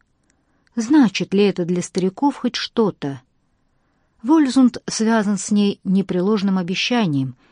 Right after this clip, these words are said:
и их сделка казалась ей куда более прочной и доверительной, нежели зыбкие надежды на помощь от людей,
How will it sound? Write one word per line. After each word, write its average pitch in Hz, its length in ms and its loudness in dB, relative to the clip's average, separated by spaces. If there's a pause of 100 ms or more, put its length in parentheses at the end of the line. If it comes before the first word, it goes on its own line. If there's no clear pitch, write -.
(220)
и 170 140 2
их 143 100 0
сделка 170 460 -2
казалась 175 500 -2
ей 190 80 0
куда 180 300 -2
более 190 260 2
прочной 202 580 -2
и 185 40 -2
доверительной, 170 800 0 (300)
нежели 196 360 2
зыбкие 226 360 0
надежды 190 480 2
на 165 120 0
помощь 220 420 2
от 190 140 -6
людей, 220 420 2